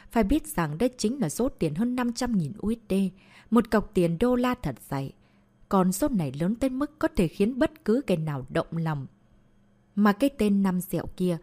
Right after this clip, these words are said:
lại rất bình tĩnh, đưa hết số tiền này cho Lâm Thiểu Huy. Sao, sao có thể như thế được? Tuy nhiên, không chỉ như thế,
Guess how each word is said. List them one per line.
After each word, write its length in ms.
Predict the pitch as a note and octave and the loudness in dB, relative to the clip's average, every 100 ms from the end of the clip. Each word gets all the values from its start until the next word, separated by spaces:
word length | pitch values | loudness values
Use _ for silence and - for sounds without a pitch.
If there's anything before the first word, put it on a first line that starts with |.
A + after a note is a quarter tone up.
| - - | -10 -6
lại 180 | - G#3 | 2 4
rất 240 | G3 D#4+ G#3 | 4 0 2
bình 220 | F#3 D#3+ | 0 0
tĩnh, 320 | - G#3+ D4+ - - - | -2 -2 -4 -12 -20 -2
đưa 220 | G3 A3+ | 2 2
hết 220 | A3 D#4 | 0 -6
số 180 | - A#3 | -2 -2
tiền 260 | - E3+ D3 | 0 -4 -4
này 140 | B2+ | -8
cho 160 | - G#3 | -6 -2
Lâm 280 | G#3 G#3 | 0 -2
Thiểu 240 | G3 D#3 D3 | -4 -6 -6
Huy. 280 | E3+ F#3 F3 - _ _ - | -2 -4 -4 -14 _ _ -10
Sao, 380 | - G3 E3+ - | 2 4 4 0
sao 220 | - - G#3 | 2 4 6
có 120 | E4 | 6
thể 200 | E4 G#3 | 6 4
như 140 | A#3+ C#4 | 4 0
thế 180 | A3 C4+ - | -2 -2 -2
được? 280 | E3+ D3 _ _ _ _ _ _ _ _ _ - _ - | -2 -4 _ _ _ _ _ _ _ _ _ -20 _ 2
Tuy 140 | G#3 | 2
nhiên, 420 | F#3 F3+ E3+ E3+ D#3+ | 4 2 0 -2 -4
không 200 | - F3 | -2 -2
chỉ 200 | D#3 D#3+ | -2 -6
như 180 | C3+ G3 | -4 -4
thế, 340 | G3+ F#3 F3+ | -4 -4 -4